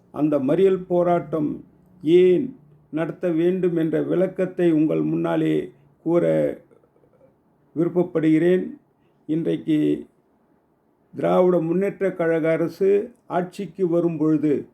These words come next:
"நூறு நாளில் உங்கள் பிரச்சனையை தீர்த்து விடுவோம்" என்று வாக்குறுதி கொடுத்தார்கள். ஆனால், இன்றைக்கு ஆயிரம் நாட்களுக்கு மேலாக, மூன்று வருடங்களுக்கு மேலாக ந-, ஆகியும்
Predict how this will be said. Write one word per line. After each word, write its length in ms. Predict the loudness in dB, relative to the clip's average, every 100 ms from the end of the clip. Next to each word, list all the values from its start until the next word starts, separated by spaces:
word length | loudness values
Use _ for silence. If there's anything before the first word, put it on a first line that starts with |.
| _ _ _
"நூறு 440 | -2 0 2 2 2
நாளில் 600 | 2 4 4 4 2 -2
உங்கள் 320 | -2 0 0
பிரச்சனையை 680 | -2 -10 -6 -2 4 4 2
தீர்த்து 380 | -2 -8 -4 -2
விடுவோம்" 540 | 0 0 0 -2 -4 -12 _ _
என்று 360 | -2 0 0 0
வாக்குறுதி 640 | 0 -2 2 2 4 2
கொடுத்தார்கள். 680 | 0 -4 -2 -2 -2 -4 -8 _ _ _ _
ஆனால், 640 | -6 -2 2 2 2 -2 -8 _ _ _ _ _
இன்றைக்கு 560 | -2 2 2 2 2 2
ஆயிரம் 560 | 2 2 4 4 4
நாட்களுக்கு 680 | 2 0 0 0 0 0 0
மேலாக, 760 | 2 2 4 2 2 0 0 -4 -10
மூன்று 420 | -4 -2 0 2
வருடங்களுக்கு 720 | 2 2 2 2 2 2 0
மேலாக 760 | 0 2 2 2 0 -2 -2 -6 _ _ _ -4
ந-, 580 | 0 0 0 0 -2 -8 -4
ஆகியும் 680 | 2 2 2 -2 -2 -4